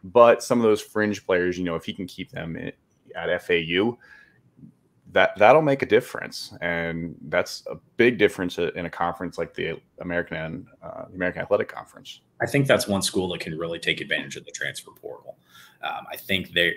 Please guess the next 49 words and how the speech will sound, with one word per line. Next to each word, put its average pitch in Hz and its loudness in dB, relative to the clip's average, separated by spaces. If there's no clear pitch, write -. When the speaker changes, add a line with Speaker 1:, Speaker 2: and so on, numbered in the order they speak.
Speaker 2:
they're 92 0
going 98 0
to 95 -2
be 92 -6
easily 131 6
be 110 6
able 101 6
to 98 0
bring 104 4
in 90 0
players 82 -2
from 80 -6
maybe 82 -6
Power 80 -2
Fives 76 -4
that 73 -8
aren't 87 -14
getting 80 -10
the 76 -20
playing 76 -12
time 78 -10
they 80 -10
want, 82 -10
because 92 -4
it's 101 -2
an 80 -8
easy 80 -8
sell. 76 -4
Boca - -2
Raton 76 -6
is - -12
an 76 -18
easy 76 -16
sell 67 -8
for - -12
a - -16
player. - -10
Speaker 1:
Mm-hmm. 104 -4
Speaker 2:
Um, 135 -4
Speaker 1:
Absolutely. 95 -6
Speaker 2:
so 101 4
Speaker 1:
Absolutely. 131 0
Speaker 2:
even 135 6
if - -6
they're 127 8
not 120 6
getting 107 4
the 95 -4
freshmen 117 0